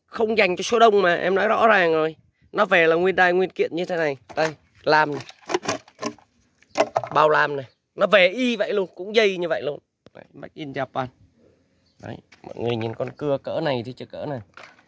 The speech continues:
Cưa này thì về xài, à, sướng cực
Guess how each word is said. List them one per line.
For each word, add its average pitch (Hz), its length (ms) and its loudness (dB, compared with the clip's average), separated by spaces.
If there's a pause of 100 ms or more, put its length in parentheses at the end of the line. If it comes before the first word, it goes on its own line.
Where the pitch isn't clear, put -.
(1040)
Cưa 151 200 6
này 131 240 4
thì 131 100 -12
về 123 280 0
xài, 120 380 -2
à, 113 180 -6
sướng 196 380 -6
cực - 160 -2